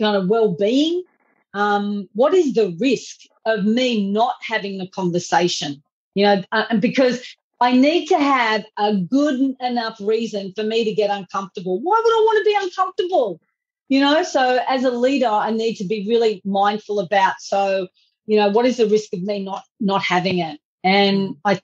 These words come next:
Speaker 1: think that sense of, um, yeah, integrity, that you know that there's something wrong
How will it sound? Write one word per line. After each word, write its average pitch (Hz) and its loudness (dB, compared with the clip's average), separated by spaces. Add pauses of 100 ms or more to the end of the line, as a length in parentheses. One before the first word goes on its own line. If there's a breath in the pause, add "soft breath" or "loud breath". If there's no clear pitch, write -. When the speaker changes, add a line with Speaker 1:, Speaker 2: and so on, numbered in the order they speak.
Speaker 1:
think 254 0
that 202 -2
sense 233 -6
of, 196 0 (340)
um, 185 -2 (500)
yeah, 202 4
integrity, 226 0 (360)
that 214 0
you 220 0
know 220 2
that 226 -4
there's 214 0
something 196 -8
wrong 185 2